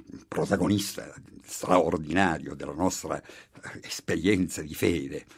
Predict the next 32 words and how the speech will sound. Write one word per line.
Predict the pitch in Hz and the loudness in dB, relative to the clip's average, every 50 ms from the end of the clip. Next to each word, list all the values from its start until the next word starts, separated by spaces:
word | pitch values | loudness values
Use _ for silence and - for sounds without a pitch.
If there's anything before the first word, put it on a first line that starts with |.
| - - - - - _ _ _ _ _ _ _ _ - - - | -20 -20 -20 -20 -20 _ _ _ _ _ _ _ _ -20 -20 -16
dell'insegnamento, | - - - - 80 78 71 - - - - - 69 - 95 95 82 67 - - | -14 -14 -12 -8 -8 -8 -8 -8 -8 -8 -8 -4 0 2 2 4 2 2 -4 -8
della | - - 78 76 | -6 -4 -4 -4
dottrina, | - 73 - - - - - - - 67 - - - 76 - _ _ _ _ _ _ _ - _ _ _ _ _ | -4 -6 -10 -12 -12 -4 -2 -2 -2 -2 -4 -8 -12 -14 -14 _ _ _ _ _ _ _ -20 _ _ _ _ _
e, | - 139 165 - - - - - | -8 -6 -6 -6 -6 -10 -14 -4
e | - 110 110 | 2 4 4
ne | 95 92 | 4 4
parla | - 151 147 131 101 87 | 2 0 0 0 -4 -6
al | 104 101 | -6 -6
Papa. | - - - - - - - - _ _ _ | -8 -10 -10 -10 -12 -16 -16 -16 _ _ _
Il | _ - - | _ -16 -10
Papa | - 294 330 - - - - - _ _ - _ _ _ - - - | -6 -4 -4 -4 -4 -8 -10 -14 _ _ -20 _ _ _ -20 -18 -10
ne | 92 107 107 - | -6 -6 -6 -6
è | - 104 - _ | -10 -14 -18 _
entusiasta, | - 110 101 101 - - 131 - - 135 127 127 123 - - - - 78 - | -6 -6 -6 -6 -6 -8 -8 -6 -4 -6 -6 -6 -8 -10 -10 -10 -10 -10 -6
lo | - 110 117 113 95 - - | -4 -2 -2 -2 -4 -8 -12
dice, | - 98 104 135 185 165 - - 92 85 - | -10 -8 -6 -6 -6 -6 -4 -4 -4 -4 -6
mm, | - - 80 82 82 82 82 - - _ - 85 82 | -6 -8 -6 -6 -6 -8 -10 -14 -20 _ -14 -12 -2
lo | 92 90 90 | 2 2 2
ha | 82 | 2
detto | 80 101 170 180 - - 82 | 2 -2 -4 -4 -4 -8 -12
più | - - 90 76 | -12 -10 -12 -4
volte | 85 117 214 196 - - - 73 - - - - - - | -2 2 2 2 0 0 -4 -10 -12 -14 -18 -20 -6 -4
il | 92 - | -4 0
cardinale | - 101 95 - 101 107 120 117 | 2 0 2 4 2 2 2 2
di | 87 82 | 2 4
Montezemolo | 92 95 85 95 95 98 151 165 - 82 | 4 4 4 4 4 4 6 6 6 4
durante | 85 87 80 95 113 104 98 - - 82 - - - - - - - - - | 4 2 4 4 4 4 2 0 -2 -6 -8 -8 -14 -18 -18 -18 -20 -20 -18
le, | - - 85 80 78 78 80 78 | -14 -12 -10 -8 -4 -4 -4 -4
le | - 80 82 80 | -4 -6 -6 -4
celebrazioni | - 92 87 80 - 85 82 - - - 104 90 | -2 0 0 0 0 -2 -4 -2 0 0 2 2
dell'anno | 82 78 85 90 82 85 85 82 | 2 2 0 0 2 0 0 0
paolino. | - 98 90 82 85 78 62 - - | 0 2 2 2 0 -2 -6 -8 -12